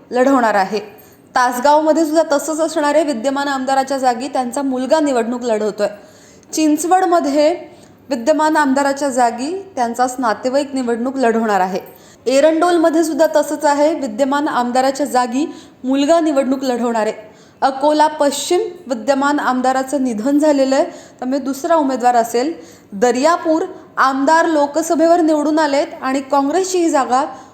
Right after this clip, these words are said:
उद्धव सेनेला, म्हणजे उद्धव ठाकरेंच्या गटाला मिळालेली आहे, त्यामुळे तिकडे सुद्धा उमेदवार बदललेला असणार आहे. आणि एकोणचाळीस लोहा,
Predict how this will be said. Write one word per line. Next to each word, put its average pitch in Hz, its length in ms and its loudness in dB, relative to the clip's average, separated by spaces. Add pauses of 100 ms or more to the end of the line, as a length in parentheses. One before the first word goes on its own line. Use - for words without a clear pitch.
(160)
उद्धव 277 400 0
सेनेला, 240 540 -4
म्हणजे 233 220 -8
उद्धव 240 260 0
ठाकरेंच्या 247 580 -4
गटाला 233 320 -2
मिळालेली 233 420 0
आहे, 220 220 2
त्यामुळे - 500 -8
तिकडे 277 360 -2
सुद्धा 254 440 -2 (520)
उमेदवार 269 460 2
बदललेला 262 520 2
असणार 254 300 -2
आहे. 302 100 4
आणि 302 220 2 (100)
एकोणचाळीस 302 880 0 (440)
लोहा, 240 520 2